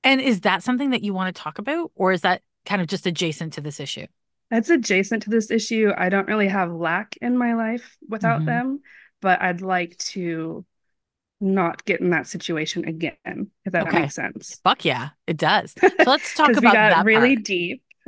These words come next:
Speaker 2: and
Speaker 1: Yeah.
Speaker 2: really personal,
Speaker 1: Yeah.
Speaker 2: and it was really jarring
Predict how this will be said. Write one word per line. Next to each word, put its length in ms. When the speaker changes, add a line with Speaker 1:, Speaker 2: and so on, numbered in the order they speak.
Speaker 2:
and 140
Speaker 1:
Yeah. 60
Speaker 2:
really 140
personal, 720
Speaker 1:
Yeah. 280
Speaker 2:
and 260
it 60
was 220
really 200
jarring 600